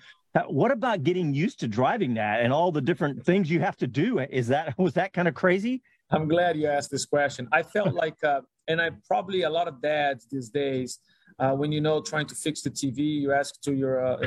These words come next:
Speaker 2: teenager, uh, daughter or son, whatever, "Hey, can you help me out with this or internet?" So that's how I was asking a lot, calling, s-, "What?" They, they even start the race, they're like, "Mode X," you know? I'm like,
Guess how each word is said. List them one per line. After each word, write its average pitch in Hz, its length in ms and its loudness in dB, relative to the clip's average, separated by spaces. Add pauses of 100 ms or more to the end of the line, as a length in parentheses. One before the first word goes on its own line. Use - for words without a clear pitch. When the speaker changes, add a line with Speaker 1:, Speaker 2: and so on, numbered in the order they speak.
Speaker 2:
teenager, 143 680 0
uh, 127 80 -4
daughter 151 500 0
or 120 180 -4
son, 156 520 0
whatever, 147 220 0
"Hey, 196 180 0
can 190 140 -6
you 208 100 -2
help 196 180 0
me 196 80 -4
out 196 120 2
with 185 140 -2
this 196 240 -2
or 156 120 2
internet?" 170 580 0
So 160 240 0 (340)
that's 202 320 -2
how 180 460 2 (340)
I 175 140 2
was 180 240 -4
asking 190 380 0
a 165 40 0
lot, 165 260 0
calling, 156 520 -2 (280)
s-, - 180 -14
"What?" 143 480 -6 (200)
They, - 120 -6 (280)
they - 120 -14
even 277 280 -2
start 294 320 -4
the 247 100 0
race, 247 360 -2
they're 196 160 -2
like, 170 240 0
"Mode 175 420 0 (680)
X," - 480 -2
you 143 140 0
know? 170 180 2
I'm 170 160 -2
like, 156 180 0